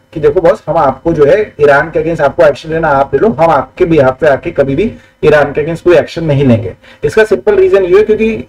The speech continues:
ये है कि यूएस खुद के अंदर फटीग है, यूएस थका हुआ है, यूएस यूक्रेन के अंदर इन्वॉल्व है, यूएस को एक नया थिएटर नहीं खोलना है, यूएस को वेस्ट एशिया के अंदर सिचुएशन को out of control नहीं बनाना है। तो यूएस ने एक साफ मैसेज इजराइल को ये दिया है कि आपको डीएस्केलेट करना पड़ेगा,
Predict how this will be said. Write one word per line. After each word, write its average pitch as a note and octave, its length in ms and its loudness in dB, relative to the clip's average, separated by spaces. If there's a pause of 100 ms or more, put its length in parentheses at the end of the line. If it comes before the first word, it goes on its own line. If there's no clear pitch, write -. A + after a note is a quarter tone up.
(140)
ये E3+ 160 2
है E3+ 100 4
कि E3+ 200 -2
यूएस F#3 320 2
खुद - 180 0
के - 120 0
अंदर F#3 220 0 (100)
फटीग D3 320 -2
है, F3 60 0
यूएस E3 340 0
थका D3 180 2
हुआ C#3 160 4
है, D#3+ 160 -2
यूएस E3 460 -2
यूक्रेन D#3 400 0
के D#3+ 60 -2
अंदर D3 180 0
इन्वॉल्व B2+ 420 2
है, D#3 160 2 (380)
यूएस E3+ 240 2
को F#3+ 80 2
एक F3+ 100 0
नया D#3 200 2
थिएटर D#3 340 0
नहीं D3 200 0
खोलना C3 320 2
है, C#3 200 0
यूएस D3+ 260 0
को E3+ 100 -4
वेस्ट D3 220 2
एशिया D3 260 -2
के C#3+ 80 0
अंदर D3+ 260 2 (280)
सिचुएशन D3+ 460 -4
को E3+ 80 0
out C#3 180 2
of D#3+ 160 -4
control D3 300 -2
नहीं C#3 180 0
बनाना A#2+ 300 2
है। - 80 -4
तो A3+ 100 -2
यूएस E3 340 0
ने G3+ 60 -4
एक G3 100 -8
साफ - 460 0
मैसेज E3 400 -4
इजराइल C#3+ 380 2
को D3+ 120 -4
ये C#3+ 180 2
दिया C3+ 180 2
है E3+ 60 0
कि F#3 80 0
आपको F3 200 0
डीएस्केलेट D3 540 0
करना G#2 240 -4
पड़ेगा, - 320 -20